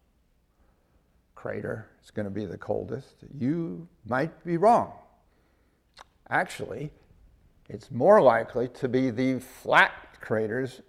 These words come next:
whose depth to diameter ratio is small, provided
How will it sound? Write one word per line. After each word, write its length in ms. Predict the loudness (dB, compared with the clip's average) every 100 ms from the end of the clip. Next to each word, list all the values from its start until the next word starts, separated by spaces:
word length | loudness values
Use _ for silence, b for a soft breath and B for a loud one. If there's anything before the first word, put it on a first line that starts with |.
| -20 -6
whose 320 | -2 -2 -2
depth 440 | 6 6 6 -2
to 80 | -6
diameter 640 | 0 2 2 0 0 -2 -2
ratio 640 | -2 -4 -6 -8 -4 -4
is 260 | -6 -8 -10
small, 800 | -12 0 4 6 6 2 -6 b b b _
provided 840 | -4 -2 0 4 6 6 6 2